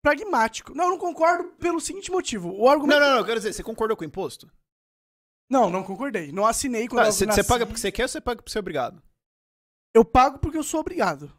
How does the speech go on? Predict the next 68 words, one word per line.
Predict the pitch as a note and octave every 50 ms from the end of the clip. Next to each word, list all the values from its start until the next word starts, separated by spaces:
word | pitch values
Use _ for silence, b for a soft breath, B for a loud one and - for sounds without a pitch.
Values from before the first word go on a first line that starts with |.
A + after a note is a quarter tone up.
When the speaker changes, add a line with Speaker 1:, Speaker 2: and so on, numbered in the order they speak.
| _ _ _
Speaker 2:
Tá, | A3+ F#3
e | D#3
se | -
você | - E3+
não | E3+ E3+
pagar, | - G3+ F#3+ F3+ D#3+
vai | C#3+
acontecer | D3 - D#3+ - F#3 E3
com | -
você? | E3+ D#3+ - C3+ F2+ - _ _ _ _ _ _ _ _ _ _ _ _ F3
Speaker 1:
Hã? | G3 B3+ F4 - - _
Speaker 2:
O | _
que | F#3
vai | F3+ F#3+
acontecer | F3+ - F3 - - F3
com | - D#3+
você | - E3
se | D3
você | - D3+
não | C3+
pagar? | - C#3 B2 A2 - -
Speaker 1:
Eu... | G3 F#3 F3+ F3 E3 E3 E3+ F3 - - _ _ _ _ _ _ _ _
Depende, | - E4 - D5+ B4+ F#4+ B3 G3+ D#3 F3 D#3+ C#3+ - - _ _
depende, | - - - - B4 D#4+ C#4+ C4+ A#3+ G#3+ F3+ D3+ D3+ D3+ C#3 C3 -
depende. | - G#3+ G#3 D4+ C#4+ A3+ F#3+ D#3 D#3
Se | - -
eu | A3 G#3+
souber | - - B3+ A#3 G3+ A#3 B3 B3
não | A#3 B3+ C#4
pagar, | C#4 D4 C4+ A#3+ G#3 G#3 A#3 C4+
não | A#4 B4+ A#4
acontece | B4 C5 C5+ D5+ C#5 - C#5+
nada. | - F5 B4 G#4+ F#4 - - F3
Speaker 2:
Não, | - G#4
mas | F4 -
se | -
você | F#3 G#4+
for | B3 G4+
pego? | G4 G3 G4+ - - - - -
Speaker 1:
<laughs> | - - -
Se | - -
eu | -
for | F4+ F4+
pego, | F4+ F4 G3 G3+ A3+ C4+
eu |
me | D4 F#4
fodo. | - - G#4+ A3+ G3+ E3+ F3
Eu | E3
te-, | - G3 F3+
vou | F3 G3+ -
ter | A3+ -
que | -
pagar. | - - A3+ G3 F#3+ A3+ -
Na | C5+ C5
real, | B4+ C#5+ D#5+ D5+
nem | D5 C#5+
tanto, | C#5+ A4+ - - - -
né? | F#3+ F#3+ F#3+
Eu | G3
vou | F#3+ G3+
ter | B3
que | -
pagar | - B3+ A3+ A3 A#3+ C4
o | B3+
tudo | B3+ - C#4 C#4
que | -
eu | C#4 A3
devo | F#3 A3 A3+ C4 D4 C#4 D#4 E4+ F4+ F4+